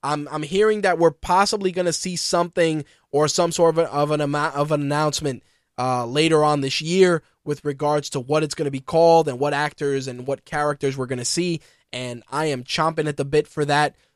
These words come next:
Uh, like I said, right now it's looking like Brandon Routh's, uh, Ray Palmer slash the Atom is gonna be there, and Katie Lotz, who played the first Canary in Arrow, is involved, which is strange. And, of course, Wentworth Miller's Captain Cold,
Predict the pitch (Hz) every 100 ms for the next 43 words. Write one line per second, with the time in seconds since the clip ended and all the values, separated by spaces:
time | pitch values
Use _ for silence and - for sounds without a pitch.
0 | - 120 127 143 143 143 190 190 165 160
1 | 160 170 165 151 165 156 139 131 156 156
2 | 143 143 151 139 - 151 135 127 113 110
3 | 123 151 147 151 151 147 135 170 143 -
4 | 135 156 180 170 156 170 160 160 151 143
5 | - _ _ 139 143 175 190 190 160 170
6 | 165 - 160 147 160 156 143 135 _ 156
7 | 170 - 170 151 151 151 139 - 147 175
8 | 165 143 139 131 127 127 123 131 127 120
9 | - - 147 131 135 127 - _ _ _
10 | - 139 135 - 151 143 170 147 147 -
11 | 147 147 135 - 151 - 131 - 160 165
12 | 160